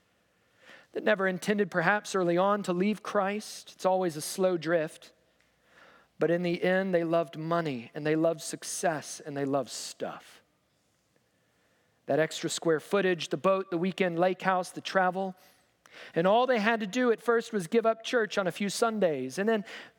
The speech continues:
maybe over time a few more, until their commitment to Christ was just something that they did once upon a time back then. Jesus taught Matthew chapter six,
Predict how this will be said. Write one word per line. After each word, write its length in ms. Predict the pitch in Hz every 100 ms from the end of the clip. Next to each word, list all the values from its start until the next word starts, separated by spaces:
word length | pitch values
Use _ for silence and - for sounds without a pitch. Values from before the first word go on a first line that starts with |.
| _
maybe 220 | 214 214 214
over 140 | 190
time 320 | - 220 220
a 80 | 196
few 320 | - 226 226
more, 360 | 214 233 247 202
until 280 | 180 170 208
their 100 | 202
commitment 460 | - 226 269 226
to 60 | 214
Christ 480 | - 233 233 220 -
was 100 | 185
just 180 | 208 -
something 360 | 226 196 220
that 120 | 208
they 180 | - 302
did 280 | 247 269 240
once 320 | 208 233 226
upon 300 | 226 - 214
a 40 | 202
time 400 | - 214 202 165
back 300 | 185 175 -
then. 480 | 156 180 143 98 87 _ _ _ _ _ _ _ _ _ _ _ _ _ _ _ _ _ _ _ _ _ _ _ _ _ _ _ _ _
Jesus 380 | - 170 151 -
taught 260 | 160 151 160
Matthew 300 | 147 - 147
chapter 300 | 156 - 135
six, 600 | - 151 - - -